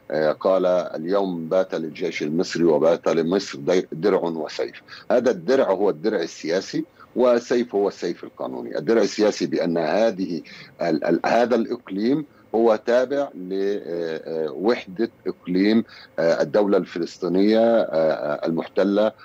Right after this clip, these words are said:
في العام ألف وتسعمية وسبعة وستين، وهناك من يمثل،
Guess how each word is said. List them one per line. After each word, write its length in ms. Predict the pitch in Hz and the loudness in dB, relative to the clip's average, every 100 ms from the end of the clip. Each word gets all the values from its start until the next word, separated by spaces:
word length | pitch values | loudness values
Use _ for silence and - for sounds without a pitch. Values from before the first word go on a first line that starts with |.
| - - - | -20 -16 -4
في 60 | |
العام 280 | 82 82 85 | 0 0 0
ألف 160 | 98 - | -4 -6
وتسعمية 340 | - 85 92 | -8 -4 0
وسبعة 260 | 92 107 110 | 0 2 2
وستين، 500 | 120 120 - 131 76 - - - | 0 -2 -2 -2 -2 -8 -20 -4
وهناك 560 | 82 82 87 98 117 127 | 0 0 2 0 2 0
من 240 | 117 156 | 0 2
يمثل، 600 | 147 139 139 - 92 69 | 2 2 0 -4 -10 -10